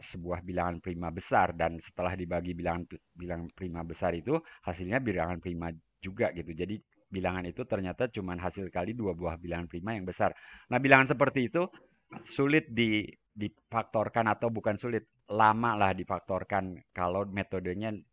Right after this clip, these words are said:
karena komputer biasanya juga metodenya kan, eh, ini, apa, iterasi gitu ya. Dibagi dua habis nggak? Nggak. Bagi tiga habis nggak? Nggak. Terus gitu ya. Jadi istilahnya dimulai dari yang kecil, nggak random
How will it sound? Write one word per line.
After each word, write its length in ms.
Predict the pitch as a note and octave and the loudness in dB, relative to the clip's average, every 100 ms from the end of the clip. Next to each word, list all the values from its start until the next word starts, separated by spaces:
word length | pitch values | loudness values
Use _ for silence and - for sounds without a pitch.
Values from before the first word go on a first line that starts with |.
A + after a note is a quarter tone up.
| _ _ _ _ _ _ - | _ _ _ _ _ _ -6
karena 280 | G#2 B2+ B2 | -2 0 0
komputer 480 | B2 A#2 B2 C#3 C#3 | 0 -2 0 0 2
biasanya 460 | B2 A2+ B2+ C#3 | 2 2 0 -2
juga 260 | C3+ G#2+ G#2+ | -2 0 0
metodenya 640 | G#2+ G#2 G#2+ G2+ A2 B2+ | 0 -2 -2 -2 -2 -2
kan, 240 | - C#3 C3+ - _ _ _ G2+ | -2 -2 -4 -14 _ _ _ -8
eh, 320 | G2+ G2+ G2 - | -6 -6 -6 -6
ini, 240 | C#3 F2+ G#2+ _ _ - - _ _ _ _ _ _ _ - - | -6 -6 -10 _ _ -20 -20 _ _ _ _ _ _ _ -20 -10
apa, 400 | F#2+ - B2+ - | -8 0 0 0
iterasi 560 | A#2+ - A#2+ B2 - A2+ | -2 8 10 10 6 -6
gitu 160 | F#2+ G#2 | -2 0
ya. 160 | C3 C3+ _ _ _ _ - | 0 -2 _ _ _ _ -4
Dibagi 320 | A2 A#2 C#3 | 0 0 4
dua 160 | E3 | 6
habis 240 | D3+ D3+ E3 | 8 4 10
nggak? 240 | E3+ B2+ | 12 12
Nggak. 320 | F#2 A#2 B2 E2 _ | 8 8 8 6 _
Bagi 220 | - G#2 | -8 -6
tiga 240 | A2+ C#3+ E3 | -2 4 4
habis 160 | D3 | 4
nggak? 400 | - D#3+ C#3+ - | 4 8 8 8
Nggak. 240 | - G#2+ G2+ - | -2 0 0 -2
Terus 280 | A#2+ C3+ - | 0 0 -2
gitu 200 | - - | -8 -4
ya. 80 | G#2 | -4
Jadi 320 | G2 F#2 A#2+ | -2 -4 -4
istilahnya 400 | A2 G2+ G2 B2+ | -4 -2 0 0
dimulai 480 | B2+ G2 G2+ F#2+ A2+ | -2 -2 0 2 4
dari 240 | A2 G2 | 2 2
yang 160 | F#2+ F2+ | 0 -2
kecil, 400 | G#2+ - B2 G2 | -4 -2 -4 -2
nggak 160 | F#2+ E2+ | 0 0
random 420 | F#2 F#2 G2 | 0 -2 -2